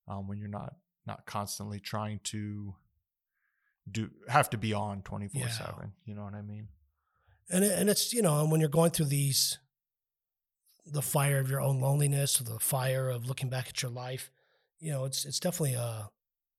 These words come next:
Speaker 2: an invitation, like, uh, in the twelve step, to, to do a moral inventory, uh, of yourself, and, you know, look, look at it with a <laughs> flashlight, so to speak,
Speaker 1: Mm-hmm.
Speaker 2: and,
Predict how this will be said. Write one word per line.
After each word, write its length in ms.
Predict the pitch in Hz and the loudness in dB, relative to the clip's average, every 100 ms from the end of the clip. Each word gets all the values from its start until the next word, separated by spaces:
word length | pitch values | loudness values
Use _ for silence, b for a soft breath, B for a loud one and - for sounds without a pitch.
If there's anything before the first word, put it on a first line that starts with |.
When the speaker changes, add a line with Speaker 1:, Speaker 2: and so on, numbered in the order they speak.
| _ _ _ _ _ _ _ - | _ _ _ _ _ _ _ -4
Speaker 2:
an 80 | 143 | 2
invitation, 1040 | 151 147 139 151 151 - 151 151 151 135 | 4 4 4 4 4 2 2 0 -4 -8
like, 340 | 135 135 127 151 | -8 -6 -6 -8
uh, 400 | 135 127 127 123 | -8 -8 -8 -8
in 220 | 127 120 | -10 -8
the 80 | 117 | -6
twelve 320 | - 147 135 | 0 2 2
step, 340 | - 135 139 - _ - | 2 2 -2 -6 _ -12
to, 120 | 143 | -10
to 200 | 135 143 | -6 -4
do 220 | 123 135 | -2 -2
a 40 | 127 | 0
moral 320 | 127 139 135 | 0 -2 -2
inventory, 680 | 135 139 135 131 120 131 131 _ _ _ _ _ _ - 202 | -4 -4 -4 -4 -6 -8 -10 _ _ _ _ _ _ -20 -14
uh, 360 | 120 113 110 110 - _ | -12 -12 -14 -18 -20 _
of 80 | - | -14
yourself, 460 | 120 - 117 135 127 | -6 -4 -4 -6 -8
and, 320 | 104 104 117 | -12 -16 -12
you 60 | 127 | -10
know, 140 | 113 113 - _ _ _ _ _ | -10 -12 -18 _ _ _ _ _
look, 280 | 135 123 - | -8 -8 -8
look 200 | 131 123 | -8 -4
at 100 | 135 | -2
it 80 | 131 | -2
with 120 | 127 | -4
a 40 | 123 | -4
<laughs> 80 | - | -2
flashlight, 640 | 127 - - 139 151 - | 0 2 4 4 2 4
so 160 | - 127 | 4 4
to 80 | |
speak, 360 | 135 107 131 98 | 0 0 -2 -2
Speaker 1:
Mm-hmm. 120 | 101 | -4
Speaker 2:
and, 180 | 113 | -8